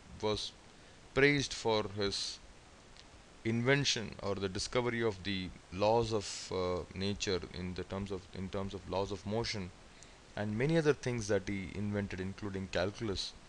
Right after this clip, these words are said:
And I, Isaac Newton just had this to say, that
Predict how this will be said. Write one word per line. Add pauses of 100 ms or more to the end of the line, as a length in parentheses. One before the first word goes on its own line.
(400)
And
I, (260)
Isaac
Newton (120)
just
had
this
to
say,
that